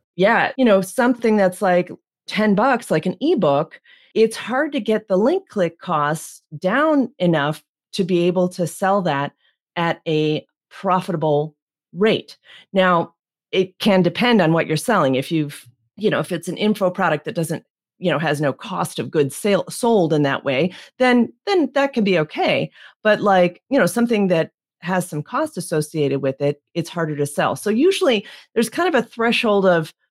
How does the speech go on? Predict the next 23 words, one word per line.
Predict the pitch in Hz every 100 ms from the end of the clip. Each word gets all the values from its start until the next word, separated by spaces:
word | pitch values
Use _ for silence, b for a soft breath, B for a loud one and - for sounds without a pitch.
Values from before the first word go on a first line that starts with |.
| _ -
you | 233
want | 294 320
that | 254 196
order | 190 214 220
value | 190 175 165 160
to | 175
be, | 170 165
like, | 156 147 _
a | 175
hundred | 196 190 165
dollars | 156 151 151 147 147 -
or | 160 151
more, | 151 156 202
typically, | 262 320 302 320 339 370 370 B B B B -
if | 208 208 196
you | 185
wanna | 180 180 175 _ _ _ 160
be | 170 160 160 - 151
really | 156 151 143
profitable | - 165 151 - 196 233 240
with | 240 240
Facebook | 254 240 - 240
ads. | 240 240 233